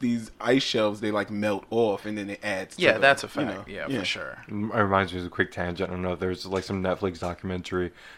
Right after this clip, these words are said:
Speaker 3: about flat earthers, and they ended up, like, disproving
Speaker 2: Oh.
Speaker 3: themselves, um, in the documentary. The way they tested it was
Speaker 2: Oh,
Speaker 3: pretty funny.
Speaker 2: wow, that's hilarious.
Speaker 3: Um,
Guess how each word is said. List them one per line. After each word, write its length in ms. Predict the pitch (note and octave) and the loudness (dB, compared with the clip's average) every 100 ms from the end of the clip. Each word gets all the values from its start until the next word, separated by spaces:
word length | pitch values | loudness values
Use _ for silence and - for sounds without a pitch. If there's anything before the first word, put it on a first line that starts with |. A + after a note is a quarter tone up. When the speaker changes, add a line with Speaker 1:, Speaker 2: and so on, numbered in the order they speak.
| - | -2
Speaker 3:
about 400 | F#2 F#2+ F#2 - | 4 6 6 2
flat 340 | - F#2+ F#2 F#2 | 0 4 4 6
earthers, 480 | F#2 F#2 G#2 G2+ G#2+ | 2 4 4 4 2
and 120 | F#2 | 0
they 120 | F2+ | -2
ended 260 | F2+ F2+ F2+ | -2 -2 0
up, 220 | F2 - | 0 -2
like, 180 | E2+ D#2+ | -6 -4
disproving 560 | F2 - G2 F2+ F2+ | -6 0 2 4 4
Speaker 2:
Oh. 40 | F2+ | 2
Speaker 3:
themselves, 580 | F2+ F#2+ F#2 F2 E2+ - - - - | 0 2 2 0 -4 -18 -20 -10 2
um, 300 | G2+ F#2+ F#2 G2 | 8 8 8 4
in 160 | G#2 | 2
the 80 | G#2 | 4
documentary. 760 | G2 F#2+ G2 G2 G2 - G#2 G2+ | 6 4 4 -2 0 2 2 2
The 80 | F#2+ | -2
way 140 | F2+ | 0
they 100 | F2+ | 0
tested 400 | F2+ - F2+ - | -2 -4 -6 -6
it 60 | F2 | -2
was 100 | A#2 | -2
Speaker 2:
Oh, 60 | G#2+ | -2
Speaker 3:
pretty 160 | F2 | -4
funny. 280 | G2+ F#2+ E2+ | -4 -4 -4
Speaker 2:
wow, 200 | F2 - G#2 | -6 -8 -12
that's 160 | A2 - | -12 -10
hilarious. 480 | - F#2 F#2 F#2 | -2 2 2 2
Speaker 3:
Um, 280 | F2+ F2+ F2 | 0 -2 -6